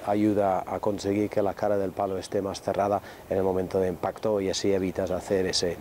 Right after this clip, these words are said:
ese slice. Entonces, muñeca izquierda bien recta, por no decir ligeramente arqueada, y pensad un poco en la bandeja que estáis aguantando aquí en la mano derecha, ah, si os va mejor pensar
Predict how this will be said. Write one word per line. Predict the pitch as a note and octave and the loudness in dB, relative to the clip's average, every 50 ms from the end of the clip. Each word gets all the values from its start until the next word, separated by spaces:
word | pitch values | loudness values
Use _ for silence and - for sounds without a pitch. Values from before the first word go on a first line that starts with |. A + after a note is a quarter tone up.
| - - | -6 -2
ese | - G2+ - F#2+ F#2 | -2 0 0 0 0
slice. | - - G#2 F#2 E2+ - - - - - - - - - - | 2 2 2 2 0 0 -4 -6 -8 -10 -12 -12 -6 -4 -4
Entonces, | A2+ - - D3 C3+ G#2 - G#2+ F#2+ - - - - - - - | -2 0 0 0 0 2 0 0 0 0 -4 -8 -12 -8 -2 2
muñeca | C3+ C#3+ D#3+ D3 - D3 | 4 4 4 4 4 2
izquierda | A#2+ - - C#3+ C3 C3 B2 | 0 2 2 4 4 4 4
bien | A2 B2+ B2 A#2+ B2 | 4 2 2 2 2
recta, | - D#3+ D3+ - - D#3+ C#3 | 2 0 0 0 0 -2 0
por | - C3 A#2+ | 0 0 2
no | B2+ B2+ | 4 4
decir | B2 A#2+ G2+ B2 B2 - | 4 4 4 2 2 2
ligeramente | A#2+ A#2 G#2 - - C3 B2 B2 A#2+ A2 - A#2 A#2 | 2 0 0 0 0 2 2 2 2 2 2 2 2
arqueada, | A#2 G#2+ - C3 C3+ C#3 C#3+ D3 D3 C#3 - - - - - - - - - - - - - - - - | 2 0 2 2 4 4 4 4 2 0 -2 -8 -16 -16 -16 -16 -14 -14 -14 -14 -14 -16 -16 -16 -8 -2
y | - A#2 A2 A2+ A2+ A2+ A2 G#2+ - | 2 2 4 4 4 4 4 2 2
pensad | - B2 A#2+ A2 - C3 C3 | 0 0 2 2 2 2 2
un | C3 A#2+ | 2 2
poco | A2+ A#2 - C3+ | 0 0 2 2
en | B2 A#2 A#2 | 4 4 4
la | A2 G#2+ | 4 2
bandeja | A2+ A2+ A#2 A#2 A2 G#2 - G2+ - - - | 2 2 2 2 0 0 -2 -4 -4 -6 -6
que | - - | -4 -2
estáis | G#2+ - - A2+ G2+ | -2 0 2 2 2
aguantando | G#2+ G#2+ G#2+ A2 A2 G#2 A2+ A2 A2 A2 A2 | 4 4 2 2 2 0 0 0 2 2 2
aquí | G#2+ G#2 - - A#2 A2 | 2 2 2 2 4 4
en | G#2+ G#2+ | 4 4
la | G#2 G#2 G2+ | 2 2 2
mano | G#2+ G#2+ G#2+ G#2 | 2 4 4 4
derecha, | G#2+ G#2+ G#2+ A#2+ A2+ - - C3+ B2 - - - - - - - | 4 4 4 2 2 2 0 0 0 -2 -6 -14 -16 -16 -10 -4
ah, | - G2 G#2 G2+ G2+ - - | -2 0 2 2 0 -2 -4
si | - - - - A2+ A2 A2 A2 G#2+ G#2+ G#2+ | -4 -2 2 4 4 6 6 6 6 6 6
os | G#2 G#2 - - | 4 4 2 0
va | - A#2 A2 | 0 0 0
mejor | G#2+ G#2+ F#2+ - - G#2 G#2+ | 0 0 -2 0 0 0 0
pensar | - - G#2+ F#2+ - - G2+ G2 G2 F2 | 0 -2 -4 -2 -2 0 0 0 0 -2